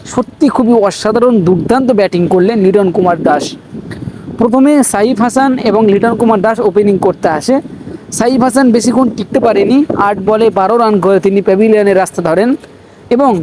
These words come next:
তারপরে তাওহিদ হৃদয়কে নিয়ে দুর্দান্ত অসাধারণ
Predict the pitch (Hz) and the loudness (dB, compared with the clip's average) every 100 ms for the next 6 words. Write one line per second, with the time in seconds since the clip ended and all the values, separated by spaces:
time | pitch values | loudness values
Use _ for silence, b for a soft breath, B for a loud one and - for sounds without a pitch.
0 | - - 214 226 208 214 240 - 190 180 | -8 -4 -2 0 0 0 0 -2 -2 2
1 | 269 226 226 226 214 208 190 214 294 381 | 2 2 2 2 2 2 2 2 2 -2
2 | - - - - - 160 185 160 180 233 | -8 -14 -20 -20 -10 -2 0 0 0 0
3 | 220 254 214 190 - 220 247 294 | 0 2 2 0 0 0 2 2